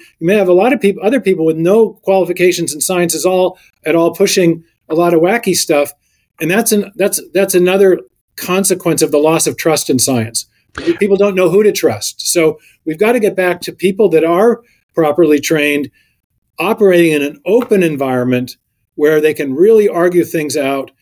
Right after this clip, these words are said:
and there, and where dissenting opinions are welcome and evaluated. And so it's not easy, but we've got the, a, a, a sine qua non of all this, a necessary condition of good science is the o-, openness of inquiry.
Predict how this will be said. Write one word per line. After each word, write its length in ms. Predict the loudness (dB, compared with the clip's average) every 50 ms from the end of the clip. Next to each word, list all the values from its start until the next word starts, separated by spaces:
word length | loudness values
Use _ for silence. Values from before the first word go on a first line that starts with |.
| _ _ _ _ _ -6
and 180 | -2 0 0 2
there, 160 | 2 0 0 0
and 200 | -2 -2 0 2
where 100 | 2 2
dissenting 480 | 2 2 0 0 2 0 0 0 0 0
opinions 580 | -2 -2 -2 0 0 2 2 2 0 -2 -4 -6 _ _ _ _ _ _ -4
are 180 | -2 2 2 4
welcome 640 | 4 4 2 2 2 0 0 0 0 -2 -4 -6 _ _ _ _ _ _ -6
and 380 | -2 -2 0 0 -2 -4 -4 -6
evaluated. 800 | -2 0 0 2 2 4 4 4 4 4 2 2 0 -2 -4 -4
And 340 | -6 -6 -6 -6 -8 -10 _ _ _ -20 -20 -12
so 240 | -4 0 0 0 0 0
it's 160 | -2 -6 -2 0
not 200 | 0 2 2 4
easy, 520 | 4 4 4 4 2 0 -2 -4 -8 -14 _ _ _ _ _ _ -4
but 220 | -2 -2 0 2
we've 200 | 2 2 2 2
got 200 | 0 0 0 0 -2 -4 -4
the, 140 | -4 -4 -4 -4
a, 560 | -6 -6 -6 -4 -4 -6 -6 -6 -8 -6 -4 -4
a, 100 | -4 -4 -6 -8
a 60 | -6 -4
sine 300 | 0 0 2 2 2 0
qua 200 | 0 -2 0 0
non 260 | 0 0 0 0 0 0
of 120 | 0 0
all 160 | 0 0 2
this, 180 | 0 0 -2 -2
a 60 | -2
necessary 520 | -2 -2 -2 -2 -4 0 2 2 2 2
condition 540 | 0 0 0 2 0 0 0 -2 -2 -4 -8 _ _ _ _ _ _ -14
of 160 | -12 -10 0
good 160 | 0 0 0
science 340 | 0 -2 0 -2 -2 -4 -4 0
is 240 | 0 0 0 0 -4 -10 _ -12 -6
the 160 | -6 -6 -6 -2
o-, 200 | -2 -2 -2 -2 -6
openness 640 | -4 0 0 0 2 2 0 2 2 2 0 0 0
of 100 | 0 0
inquiry. 520 | 0 -2 -2 -2 -2 -2 -2 -2 -4 -8